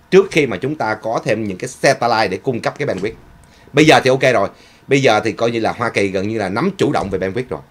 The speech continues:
Và dư dả để cung cấp cho quốc gia khác rồi.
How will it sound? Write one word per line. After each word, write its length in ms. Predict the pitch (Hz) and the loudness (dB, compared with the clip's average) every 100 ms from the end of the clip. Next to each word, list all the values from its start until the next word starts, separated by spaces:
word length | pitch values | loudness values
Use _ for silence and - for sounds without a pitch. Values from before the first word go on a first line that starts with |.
| _ _ _ _ _ - | _ _ _ _ _ -10
Và 160 | - 101 135 | -2 0 4
dư 240 | 170 156 | 4 6
dả 180 | 120 92 | 2 2
để 100 | 143 | 0
cung 200 | 139 131 | -2 -2
cấp 140 | 143 139 | -2 -4
cho 80 | 113 | -6
quốc 120 | 131 | -4
gia 140 | 117 | -6
khác 200 | 95 113 - | -4 -8 -10
rồi. 120 | 78 | -14